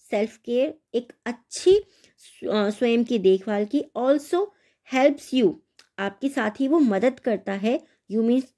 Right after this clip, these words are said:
तुम्हें to free yourself, to free यानी कि मुक्त करने में आपको from bad habits, बुरी आदतों से, that cause stress, जो स्ट्रेस का यानी कि तनाव का कारण है।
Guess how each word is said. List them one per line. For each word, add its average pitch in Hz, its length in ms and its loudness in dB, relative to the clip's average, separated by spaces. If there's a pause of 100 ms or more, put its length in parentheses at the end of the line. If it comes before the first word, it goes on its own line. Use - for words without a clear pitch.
(160)
तुम्हें 254 260 0 (380)
to 339 100 2
free 330 500 4
yourself, 226 420 -2 (220)
to 254 100 -8
free 285 220 -4
यानी 311 180 2
कि 311 100 -2
मुक्त 240 360 -2
करने 214 340 -2
में 233 180 -2 (220)
आपको 240 600 0 (300)
from 302 300 2
bad 220 260 0
habits, 226 520 -4 (100)
बुरी 208 300 4
आदतों 226 380 -2
से, 302 300 -2 (300)
that 220 260 -2 (140)
cause 233 220 2
stress, - 500 -8 (420)
जो 269 480 0 (280)
स्ट्रेस 277 400 0
का 302 100 0
यानी 294 200 2
कि 302 100 -2
तनाव 185 460 -6 (100)
का 294 120 -6
कारण 175 400 -2
है। - 160 -12